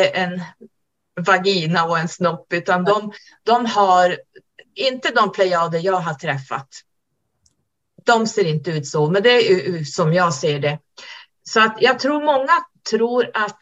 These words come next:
man förmänskligar de här aliens för att det finns grafiker där ute som framställer dem som en människa och så ändrar man bara lite hudfärg och gör lite sneda ögon men låter brösten vara kvar och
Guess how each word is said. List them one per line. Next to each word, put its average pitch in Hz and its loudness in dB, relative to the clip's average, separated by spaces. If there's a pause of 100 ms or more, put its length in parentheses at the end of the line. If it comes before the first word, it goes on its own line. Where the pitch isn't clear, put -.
man 254 -2
förmänskligar 269 -4
de 180 -10
här 180 -6
aliens 202 -2
för 190 -2
att 180 -4 (240)
det 226 -4
finns 269 -4
grafiker 208 2
där 180 -2
ute 180 -2
som 170 -4
framställer 180 0
dem 165 -2
som 156 0 (1400)
en 175 0
människa 165 0
och 156 -6
så 185 -4
ändrar 156 -2
man 151 -4
bara 151 -4
lite 151 -6
hudfärg 151 -4
och 156 0
gör 151 4
lite 156 -4
sneda 156 -2
ögon 156 0
men 156 -2
låter 156 -4
brösten 185 -2
vara 147 0
kvar 147 0
och 151 -2